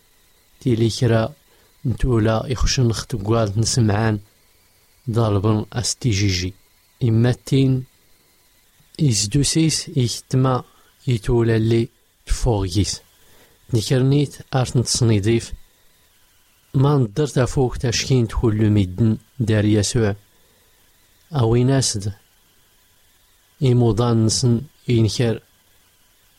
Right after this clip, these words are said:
أريس روسي فاسن سفكريات يعني جيجيت.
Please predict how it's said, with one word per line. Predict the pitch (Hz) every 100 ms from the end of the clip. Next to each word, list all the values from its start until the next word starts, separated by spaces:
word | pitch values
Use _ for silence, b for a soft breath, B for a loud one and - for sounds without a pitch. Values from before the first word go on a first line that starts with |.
| _ _ _ _ _ _ -
أريس | 120 113 104 120
روسي | 113 101 113
فاسن | - 117 - 123 117
سفكريات | 107 - - 104 104 101 104 -
يعني | 113 107 104
جيجيت. | 98 101 95 110 107